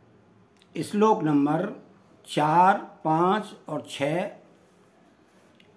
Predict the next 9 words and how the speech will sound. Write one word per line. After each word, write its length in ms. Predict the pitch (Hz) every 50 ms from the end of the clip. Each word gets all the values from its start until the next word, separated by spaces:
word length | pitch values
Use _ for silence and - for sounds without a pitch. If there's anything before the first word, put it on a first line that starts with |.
| _ _ _ _ _ _ _ _ _ _ _
के 160 | - 175 185 185
बारे 300 | 170 160 160 156 156 156
में 180 | 156 165 170
आपको 300 | 170 165 160 160 - 165
बताने 400 | 151 151 151 - 135 135 139 143
जा 120 | 143 135 123
रहा 120 | 127 127
हूँ। 280 | 131 147 170 190 - - - _ _ _ _ _ _ _ _ _ _ _ _ _ _ _ _ _ _ _ _ _ _ _ _ _ _ _ _ _ _ _ _ _ _ _ _ _ _ _ _ _ _ _ _ _ _ _ _ _ _ _ _ _ _ _ _ _ _ _ -
सुने, 260 | - 127 127 107 87